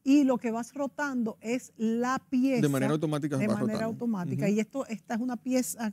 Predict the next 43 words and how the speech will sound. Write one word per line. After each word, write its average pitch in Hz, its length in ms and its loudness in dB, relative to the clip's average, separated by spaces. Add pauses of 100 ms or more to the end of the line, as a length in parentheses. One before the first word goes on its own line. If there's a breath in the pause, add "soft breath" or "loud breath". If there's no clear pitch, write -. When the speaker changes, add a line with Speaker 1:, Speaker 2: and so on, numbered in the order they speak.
Speaker 1:
eh, 190 260 0
que 202 140 -2
la 202 120 2
venden, 190 380 -2
esta 190 260 -4
base, 196 480 0
Speaker 2:
Sí, 240 100 -2
es 170 120 0
una 175 140 2
Speaker 1:
donde - 160 6
la - 60 4
Speaker 2:
base - 100 4
Speaker 1:
vas - 40 2
a - 40 -2
Speaker 2:
que 139 60 2
tú 127 60 0
Speaker 1:
poner. - 120 2
Speaker 2:
puedes 143 140 2
conseguir 151 280 2
en 143 60 0
Amazon 139 320 -2
por 123 200 -2
treinta, 127 360 -4
cuarenta 113 300 -6
dólares. 110 280 -2
Speaker 1:
Y 208 60 4
que 254 100 2
la 226 80 6
vas 220 160 4
rodando 247 540 0
por, 190 380 -4
por 175 380 -4
grados, 156 460 0
¿no? 240 100 -4
Speaker 2:
Sí, 165 120 4
por 127 160 0
Speaker 1:
Tantos 120 340 0
Speaker 2:
grados, - 0 -
Speaker 1:
grados. 285 520 0
Speaker 2:
exactamente. - 360 -14 (220)
Speaker 1:
Ahí, 185 360 0
ahí 208 420 0
hace, 202 240 0